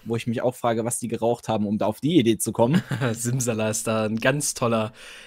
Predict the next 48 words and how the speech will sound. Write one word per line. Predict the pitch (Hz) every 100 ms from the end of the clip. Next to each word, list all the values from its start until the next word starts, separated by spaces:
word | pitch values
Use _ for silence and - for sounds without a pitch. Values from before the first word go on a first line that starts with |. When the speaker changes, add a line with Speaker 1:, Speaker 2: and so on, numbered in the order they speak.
| -
Speaker 1:
Oder | 143 143
Speaker 2:
wirklich | 135 120
ein | 123
ganz |
Speaker 1:
Lamus | 139 123
Speaker 2:
guter | 131 120
Speaker 1:
mit, | 120
Speaker 2:
Kandidat. | 117 123 147
Speaker 1:
Lamus | 151 135
mit | 131
Amnesie, | 110 131 127 110 123 139
Alter. | 92 98 110 139
Speaker 2:
Ja, | 135 135
genau, | 131 127 120 117
das | 127
sind | - 123 -
ganz | 139 143
tolle | - 123
Kandidaten | 120 123 120 113 120
Speaker 1:
Boah, | 113
das | 104
Speaker 2:
dafür. | 98 107 104
Speaker 1:
ist | 120 120
ein | 107
richtiger | 165 165 - 147 135 131
Pain | 113 - 143 147
in |
the | 131 120
Ass, | 135 -
gegen | - 139
das | 143 143
Speaker 2:
Mhm. |
Speaker 1:
Ding | 107 -
zu | -
kämpfen. | - 214 - 117 - -
Speaker 2:
Korrekt. | - 117 104 - - _ _ _ _ _ _ _ _ _ _ _ _ _ _
Speaker 1:
Ja, | 120
und | 120
auf | 120 -
jeden | 127 117
Fall, | - 113 113 110 110
wie | 110 127
Marcel | 127 - 127
dann | 120
auch | 107 -
gerade | 117 117
schon | - 117 113
angewähnt, | - 139 139 139 147